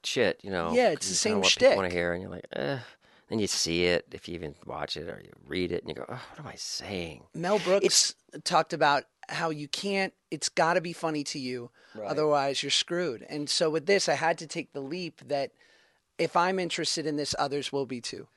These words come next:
Speaker 1: But, you know, what, but what, what is difficult in these things, and maybe it goes back to my dad saying, like, "Don't get too personal, don't talk about religion, don't talk about politics,"
Speaker 2: Sure.
Speaker 1: is that if you don't, you're not that interesting.
Speaker 2: Right.
Speaker 1: But then if you do spew out some of your,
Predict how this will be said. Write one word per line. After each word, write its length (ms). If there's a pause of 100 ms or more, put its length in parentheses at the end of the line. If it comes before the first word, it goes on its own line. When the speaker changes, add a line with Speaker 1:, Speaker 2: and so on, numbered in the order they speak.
(260)
Speaker 1:
But, 280
you 100
know, 80
what, 240
but 160
what, 200 (100)
what 300 (100)
is 160
difficult 440
in 120
these 200
things, 200
and 80
maybe 180
it 80
goes 180
back 220
to 80
my 140
dad 320
saying, 240
like, 160
"Don't 180
get 140
too 100
personal, 460
don't 180
talk 160
about 180
religion, 320
don't 140
talk 140
about 160
politics," 340
Speaker 2:
Sure. 220 (560)
Speaker 1:
is 240
that 180
if 100
you 80
don't, 560 (1120)
you're 160
not 120
that 140
interesting. 380 (500)
Speaker 2:
Right. 280
Speaker 1:
But 140
then 140
if 140
you 100
do 280
spew 400
out 300
some 160
of 60
your, 380